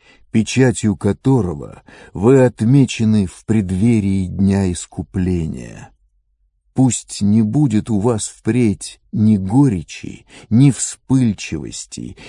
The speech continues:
ни гнева, крика и злословия, как и всякого иного зла.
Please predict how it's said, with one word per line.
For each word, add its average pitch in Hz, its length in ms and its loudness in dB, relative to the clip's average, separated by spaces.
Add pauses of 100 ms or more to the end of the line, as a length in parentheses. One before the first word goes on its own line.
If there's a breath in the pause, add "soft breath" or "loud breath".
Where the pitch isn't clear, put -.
ни 127 200 6
гнева, 113 640 2
крика 139 480 0
и 135 100 4
злословия, 127 1000 0 (180 loud breath)
как - 240 -2
и 131 60 4
всякого 127 600 -2
иного 117 600 0
зла. 87 580 -8